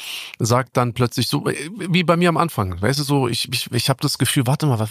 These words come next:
was ist das? So, dann merkt man so, okay, warte mal, warte mal. Und das ist natürlich, glaub ich, ein ganz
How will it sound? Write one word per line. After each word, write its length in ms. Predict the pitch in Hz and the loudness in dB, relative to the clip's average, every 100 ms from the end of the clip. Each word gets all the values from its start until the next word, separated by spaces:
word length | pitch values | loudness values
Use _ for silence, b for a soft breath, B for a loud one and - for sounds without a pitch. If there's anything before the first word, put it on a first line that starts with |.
| 107 | -2
was 160 | 113 - | -4 0
ist 200 | 180 - | -2 2
das? 200 | - - | 0 2
So, 120 | - | 2
dann 180 | 117 117 | 2 2
merkt 280 | 120 139 - | 2 0 0
man 140 | 139 | -2
so, 100 | 120 | 0
okay, 140 | 110 120 | -2 0
warte 240 | 120 135 139 | 0 0 0
mal, 180 | 139 107 | 0 0
warte 220 | 123 156 | 0 0
mal. 160 | 175 - B B B B B B B | 0 -2 B B B B B B B
Und 140 | - 110 | 0 2
das 100 | 160 | 2
ist 40 | |
natürlich, 280 | 165 139 127 | 2 2 0
glaub 180 | 117 120 | 2 2
ich, 80 | 113 | 2
ein 60 | |
ganz 400 | 113 151 180 - | 0 0 0 -8